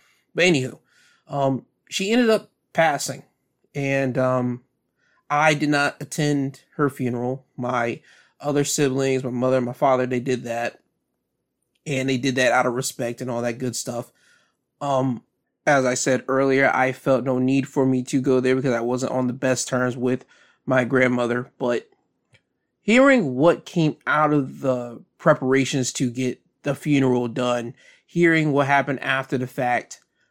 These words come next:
I, now thinking about it, wish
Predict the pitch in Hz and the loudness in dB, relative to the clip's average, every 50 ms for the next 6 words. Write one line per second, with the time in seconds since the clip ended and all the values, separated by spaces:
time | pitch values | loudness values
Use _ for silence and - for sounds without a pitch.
0 | _ _ _ _ _ - - 160 165 180 180 180 170 - _ _ _ _ _ _ | _ _ _ _ _ -2 2 4 4 4 4 2 0 -4 _ _ _ _ _ _
1 | _ _ _ _ _ _ _ _ _ _ _ _ - 151 147 151 165 170 165 160 | _ _ _ _ _ _ _ _ _ _ _ _ -4 0 2 4 4 4 4 2
2 | - - 156 151 165 160 147 156 156 156 160 - - - - - 143 143 139 143 | 0 -2 0 0 0 0 0 0 0 0 0 -2 -4 -10 -14 -12 -8 -4 -2 -2
3 | 147 156 156 - | -2 -2 -2 -4